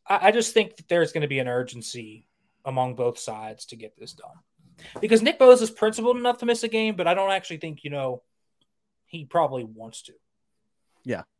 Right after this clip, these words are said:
Speaker 2: It's just weird because, man, like, this should be the time to pay guys, right? I mean, your quarterback is <laughs> Mister Irrelevant, an undrafted seventh round pick. You're not paying him. Like, this should be the time where I would think, and I, I don't know how the forty-niners are structured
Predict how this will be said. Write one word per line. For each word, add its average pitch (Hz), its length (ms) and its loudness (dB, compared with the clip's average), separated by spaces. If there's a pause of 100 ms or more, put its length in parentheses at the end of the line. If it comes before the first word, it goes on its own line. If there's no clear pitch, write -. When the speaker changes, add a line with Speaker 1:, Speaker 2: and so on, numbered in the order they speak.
(360)
Speaker 2:
It's 196 100 2
just 196 200 2
weird 135 360 2
because, 123 460 0
man, 135 220 2
like, 113 180 -4
this 139 240 -2
should 156 280 -2
be 139 140 0
the 123 80 0
time 127 440 2
to 117 100 -8
pay 139 240 -2
guys, 101 360 -4
right? 110 200 0
I 143 40 2
mean, 131 220 -2
your 127 120 -4
quarterback 139 640 0
is 110 360 -8 (120)
<laughs> - 580 -10
Mister 165 500 2
Irrelevant, 156 480 6
an 120 80 -6
undrafted 131 460 -2
seventh 131 320 -4
round 117 160 -4
pick. 143 200 -4
You're 120 100 -8
not 120 220 -2
paying 120 340 -4
him. 127 260 -8
Like, 110 180 -6
this 139 140 -6
should 131 220 -6
be 131 100 -6
the 120 100 -6
time 123 320 -2
where 110 140 -4
I 110 80 0
would 107 160 -10
think, 123 280 -6
and 123 120 -2
I, - 100 -2
I 156 140 4
don't 190 120 0
know 147 120 -4
how 135 80 -8
the 120 80 -14
forty-niners 123 420 -10
are 113 80 -16
structured 113 560 -12